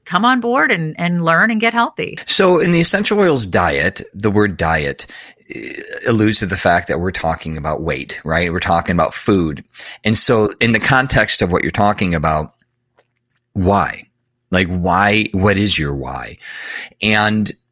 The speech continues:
Speaker 2: and this is for myself included, because I'll tell you, I talk in my book about my fat pants story. Like, I get it. Like, I, when I was going through chiropractic college, we had three kids. It was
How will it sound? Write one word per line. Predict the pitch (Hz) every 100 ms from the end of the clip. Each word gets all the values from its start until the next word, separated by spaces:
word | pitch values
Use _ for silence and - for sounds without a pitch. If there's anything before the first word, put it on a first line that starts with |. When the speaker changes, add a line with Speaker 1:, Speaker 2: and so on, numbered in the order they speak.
| _ _ _ _ -
Speaker 2:
and | 127
this | 202 240
is | 349
for | -
myself | 175 160 156 139
included, | 123 127 110 67 -
because | - 110 117
I'll | 120
tell | 139 151 107
you, |
I | 87
talk | - 120 -
in | 113
my | 101
book | 104 98
about | 98
my | 82
fat | 82 101 98
pants | - 117 120
story. | - 131 131 139 - -
Like, | - 107 98
I | 147
get | 160 170
it. | 107 -
Like, | 110 101
I, | 90 107 123
when | 120
I | 117
was | 185
going | 190 180
through | -
chiropractic | 160 147 147 143 - -
college, | 123 123 139 127
we | 107
had | 80
three | - 92 123 156
kids. | 156 135 135 127 -
It | -
was | 123 104